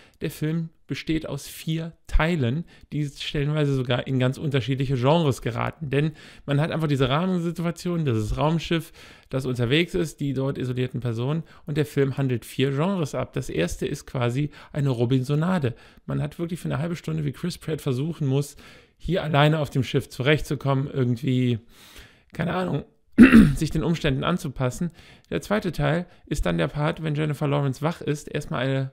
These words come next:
Romanze, wie die beiden sich dann auf diesem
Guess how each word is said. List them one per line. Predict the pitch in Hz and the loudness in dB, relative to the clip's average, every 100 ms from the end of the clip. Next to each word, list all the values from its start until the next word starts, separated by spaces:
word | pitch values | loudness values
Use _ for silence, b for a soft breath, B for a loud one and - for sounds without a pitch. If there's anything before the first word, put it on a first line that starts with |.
| _ | _
Romanze, | - 127 180 196 - 147 190 B B B _ | -4 0 0 -2 -2 -2 -2 B B B _
wie | 143 | -4
die | 139 | -2
beiden | 131 143 139 | 0 0 0
sich | 131 131 | 0 -2
dann | 139 135 | -4 -4
auf | 131 | -4
diesem | 143 127 131 131 | -2 0 0 0